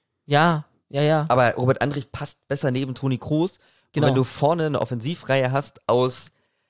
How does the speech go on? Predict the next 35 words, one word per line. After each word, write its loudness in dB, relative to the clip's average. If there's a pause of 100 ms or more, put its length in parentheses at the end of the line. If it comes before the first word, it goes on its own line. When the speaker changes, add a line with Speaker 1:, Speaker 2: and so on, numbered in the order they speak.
(300)
Speaker 2:
einem, 0
einem -2
Harvard, -2 (960)
find -6
ich -10
immer 0
noch -4
underrated. 0
So, 0
Leute, 2
ey, -4
Kai -2
Havertz 0
ist -12
ein -18
brutal -6
guter -2
Spieler. -4 (680)
Florian 2
Wirtz 0
und -4
dann 2
Jamal 2
Musiala. -2 (1120)
Dann 2
musst -4
du -6
halt -4
auch 0
mit -8
Ilkay -2
auf -2
der -6
zehn -4
spielen, -2